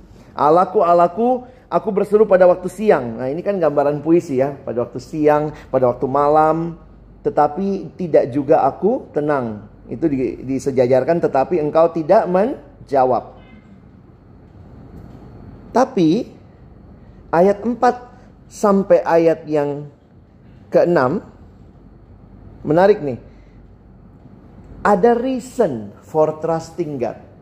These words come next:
Jadi memang dia komplain, tapi dia membandingkan, "Harusnya kan engkau bisa dipercaya." Makanya kalimat ini, "Padahal engkaulah yang kudus, yang bersemayam di atas puji-pujian orang Israel, kepadamu nenek moyang kami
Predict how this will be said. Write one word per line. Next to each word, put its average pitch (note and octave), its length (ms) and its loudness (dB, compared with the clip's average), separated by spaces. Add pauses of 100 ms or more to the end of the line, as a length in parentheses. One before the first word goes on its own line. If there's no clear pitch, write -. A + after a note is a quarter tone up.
(760)
Jadi B2 160 -8
memang D3 320 -2
dia F3 100 6
komplain, C#3+ 540 -2
tapi D3+ 560 -6
dia G#3+ 160 4
membandingkan, E3+ 720 0
"Harusnya G#3 560 -2
kan D4+ 240 -2
engkau C4 320 0
bisa A#3 240 0
dipercaya." A#3+ 720 2 (480)
Makanya D3 240 -4
kalimat F3+ 320 4
ini, D3+ 160 0 (220)
"Padahal D#3 800 2 (160)
engkaulah G#3 560 4
yang D3 240 -2
kudus, C#3 560 -2 (240)
yang E3 160 0
bersemayam D#3+ 640 0
di D#3 80 6
atas D#3 240 -2
puji-pujian D#3 480 -2
orang C#3+ 240 0
Israel, D#3 560 2 (160)
kepadamu E3+ 480 -2
nenek D#3 320 -4
moyang D3 240 -2
kami G#3+ 560 0